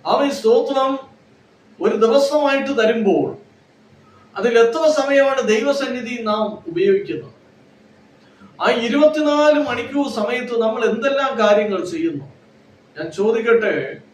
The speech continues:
വിശുദ്ധ വചനം പറയുന്ന ഒരേ ഒരു കാര്യം ഇപ്രകാരമാണ്:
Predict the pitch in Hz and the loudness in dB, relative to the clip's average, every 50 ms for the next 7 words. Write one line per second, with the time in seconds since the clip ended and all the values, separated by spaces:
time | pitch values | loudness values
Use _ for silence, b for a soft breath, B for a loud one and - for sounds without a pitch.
0 | _ _ _ _ _ _ _ _ _ _ _ _ _ _ b b b b b b | _ _ _ _ _ _ _ _ _ _ _ _ _ _ b b b b b b
1 | - 349 339 269 - 214 277 277 247 226 220 220 262 285 294 294 285 277 269 277 | -12 -12 -10 -10 -8 -4 -2 2 4 4 4 4 2 0 0 0 0 -2 -2 -4
2 | 269 269 262 269 226 214 220 240 262 285 285 285 262 - 220 240 240 240 226 247 | -4 -6 -6 -4 -2 -2 -2 -2 -2 -2 -2 -2 -4 -4 -6 -6 -6 -6 -6 -6
3 | 226 214 214 - - 202 190 190 - - - 233 247 247 240 233 208 202 190 - | -10 -12 -14 -14 -8 -8 -8 -8 -8 -14 -10 -8 -4 -2 0 0 0 0 -2 -2
4 | 151 - - - - - - | -6 -8 -8 -12 -14 -16 -18